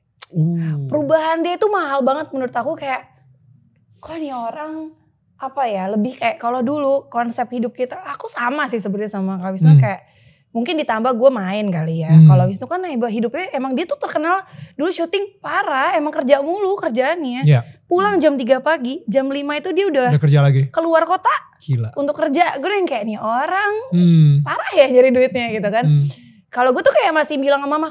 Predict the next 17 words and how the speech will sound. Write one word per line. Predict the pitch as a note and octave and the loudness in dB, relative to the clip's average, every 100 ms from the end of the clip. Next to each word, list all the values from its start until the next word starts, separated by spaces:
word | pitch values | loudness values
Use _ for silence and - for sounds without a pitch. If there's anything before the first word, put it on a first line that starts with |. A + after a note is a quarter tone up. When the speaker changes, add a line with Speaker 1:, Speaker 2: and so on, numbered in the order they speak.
| - | -8
Speaker 2:
"Nggak | C4+ | -12
mau | D4+ E4 | -8 -8
kerja | - A3+ A3 | -8 -4 -4
hari | A3 | -4
ini, | A#3 | -6
kamu | C4+ D#4 | -6 -8
ketemu | C4 A#3 | -6 -8
teman-teman." | A3+ C4 C4+ A#3+ A3+ A#3+ | -6 -8 -6 -6 -8 -4
Masih | A3+ F3 | 0 2
Speaker 1:
Hmm. | E3 | 4
Speaker 2:
muda | D3 C#3 B2+ | 6 6 4
soalnya | - G3+ G3+ G3+ | 0 -6 -4 -4
kan. | F#3 G3 A3 B3+ | -6 -8 -8 -6
Speaker 1:
Hmm. | D3+ C#3+ C3 C3 B2 _ _ _ _ | 2 4 6 2 -4 _ _ _ _
Speaker 2:
Terus, | C#4+ E4+ F#4 - - - - _ _ | -4 -2 -4 -10 -20 -20 -20 _ _
eh, | - A#3+ A#3+ | -2 0 0
waktu | A#3 A#3+ A#3+ - | 0 0 0 -4